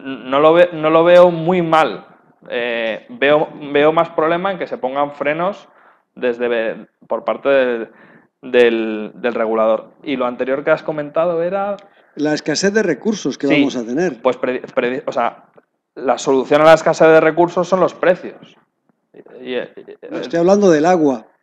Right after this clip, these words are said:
Speaker 2: estoy hablando del aire.
Speaker 1: Claro, pero ahí es, ahí es donde mencionaba el tema de, del conocimiento. Es decir,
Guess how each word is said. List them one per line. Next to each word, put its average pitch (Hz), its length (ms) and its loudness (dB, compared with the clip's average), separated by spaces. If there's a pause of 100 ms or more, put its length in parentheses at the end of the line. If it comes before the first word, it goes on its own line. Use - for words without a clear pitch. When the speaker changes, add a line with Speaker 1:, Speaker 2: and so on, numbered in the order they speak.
(140)
Speaker 2:
estoy 151 180 -8
hablando 175 280 -2
del 147 160 2
aire. 147 460 0 (600)
Speaker 1:
Claro, 190 280 4
pero 131 240 4 (340)
ahí 147 200 6
es, 175 260 2 (460)
ahí 143 200 2
es 170 280 -2
donde 170 640 2 (140)
mencionaba 165 440 0
el 170 100 4
tema 165 220 4
de, 143 340 4
del 127 140 -2
conocimiento. 127 580 -4
Es 123 80 -4
decir, 123 400 -8